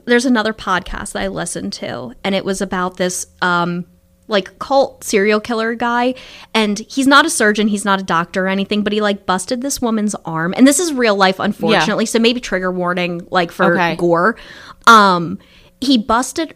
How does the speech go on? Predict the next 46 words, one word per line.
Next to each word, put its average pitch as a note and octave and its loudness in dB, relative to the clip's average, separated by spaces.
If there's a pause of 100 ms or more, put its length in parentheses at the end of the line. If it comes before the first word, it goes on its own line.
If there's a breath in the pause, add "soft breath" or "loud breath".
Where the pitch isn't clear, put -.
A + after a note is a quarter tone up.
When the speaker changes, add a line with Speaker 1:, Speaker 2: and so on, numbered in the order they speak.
Speaker 1:
she E4+ 0
busted G4+ -4
her B3 -2
arm G#3 0
in G3 -4
an F#3+ -4
accident, G3 -2
but - -8
they F#3 -2
refused F#3 -6
to A3+ -8
go G#3+ -4
to F#3+ -8
hospitals F#3 -4
because E3+ -6
obviously F3 -4
they F3 -4
were F3 -4
in F3 -4
a F3 -4
cult F#3 -6
and F#3+ -8
he F#3 -4
didn't G#3+ 0
Speaker 2:
Uh-huh. A3 0
Speaker 1:
wanna G#3+ 2
get F3 -6
caught. D#4+ 6 (560 loud breath)
So, A#3 6 (180)
caught. - -4 (500 soft breath)
Um, G3 6
Speaker 2:
Also, A#3 2
just G3+ -6
pray A#3 0
it F3+ 0
away. F3 -2
Speaker 1:
<laughs> - 0
and F4+ 6
just F#4 -2
pray G4+ 2
it F4+ 2
away, D#4 2
Speaker 2:
Yeah. C#4 6
Speaker 1:
'cause A#3 0
why B3 0
not? B3+ 0